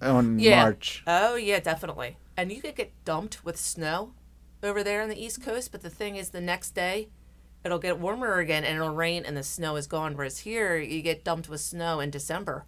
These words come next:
Speaker 2: That
Speaker 1: Mm-hmm.
Speaker 2: same snow actually could still be on your lawn <laughs> come March. <laughs>
Speaker 1: May.
Speaker 2: That, or May. That's, yeah, that's the difference. It never gets quite as cold
Speaker 1: Okay.
Speaker 2: as it does here.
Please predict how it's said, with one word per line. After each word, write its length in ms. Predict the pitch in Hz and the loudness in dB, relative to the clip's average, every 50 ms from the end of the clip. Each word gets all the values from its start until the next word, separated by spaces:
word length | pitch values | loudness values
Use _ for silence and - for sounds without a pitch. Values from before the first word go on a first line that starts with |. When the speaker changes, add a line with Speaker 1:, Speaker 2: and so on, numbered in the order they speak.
| - - - | -16 -12 -6
Speaker 2:
That 200 | 180 135 123 123 | -2 0 0 2
Speaker 1:
Mm-hmm. 120 | 123 123 | 2 2
Speaker 2:
same 260 | 123 - 214 233 233 220 | 2 0 -2 -2 -4 -4
snow 360 | - - - 233 220 190 - | -4 -4 -2 -2 0 0 0
actually 340 | 151 156 - - - 165 160 | 0 -2 -2 -4 -6 -6 -6
could 160 | 165 151 151 | -6 -8 -10
still 260 | - - - 180 180 | -10 -8 -6 -6 -6
be 120 | 170 196 180 | -6 -4 -4
on 140 | 175 175 165 | -2 -2 -2
your 100 | 160 151 | -4 -4
lawn 360 | 151 156 156 143 117 107 - - - - - - - - | -4 -4 -2 -4 -4 -4 -8 -18 -20 -20 -20 -20 -20 -20
<laughs> 400 | - - - - - - - - | -20 -20 -20 -20 -20 -20 -20 -20
come 280 | - - - 185 170 160 | -10 -6 -4 -4 -2 0
March. 420 | 165 180 - - 135 - - - - - - - - - - | 2 2 2 2 0 -2 -4 -4 -4 -6 -8 -8 0 4 4
<laughs> 340 | 480 - - - - - - | 4 4 2 -4 -4 -2 0
Speaker 1:
May. 380 | - 185 180 - - 143 - - 277 - - - - - - - - | 2 4 4 4 4 4 4 2 0 -2 -4 -16 -18 -18 -16 -6 -2
Speaker 2:
That, 240 | 196 190 208 208 208 - | 2 2 4 2 2 2
or 120 | 208 190 185 | 0 2 4
May. 400 | 190 208 240 214 143 - - - - - - - - - - | 6 6 6 6 4 2 -2 -8 -18 -18 -20 -20 -10 0 4
That's, 440 | 190 180 190 196 - - - - - | 6 6 6 4 0 -6 -10 -10 -10
yeah, 120 | - 131 113 | -8 -4 0
that's 280 | 139 143 175 175 - | 0 0 0 0 -4
the 120 | - - 147 | -10 -10 -8
difference. 500 | - 151 147 - - 123 95 - - - | -6 -6 -6 -6 -8 -10 -10 -10 -10 -8
It 160 | 156 - 151 | -8 -8 -8
never 320 | 180 180 196 190 180 180 | -6 -2 -2 0 0 0
gets 220 | 156 151 143 143 - | 0 -2 -4 -6 -8
quite 320 | - - - 151 139 127 | -10 -8 -6 -6 -4 -6
as 100 | 123 - | -6 -10
cold 400 | - - 156 143 123 117 123 - - - - - - | -10 -6 -6 -6 -6 -6 -8 -12 -14 -20 -14 -8 -6
Speaker 1:
Okay. 240 | - 123 - 113 110 | -6 -4 -2 -2 -4
Speaker 2:
as 120 | 127 147 | -4 -4
it 80 | 151 147 | -6 -6
does 400 | 135 123 120 123 - - - - - | -6 -6 -6 -6 -8 -12 -14 -14 -14
here. 240 | - 69 - - | -14 -14 -14 -16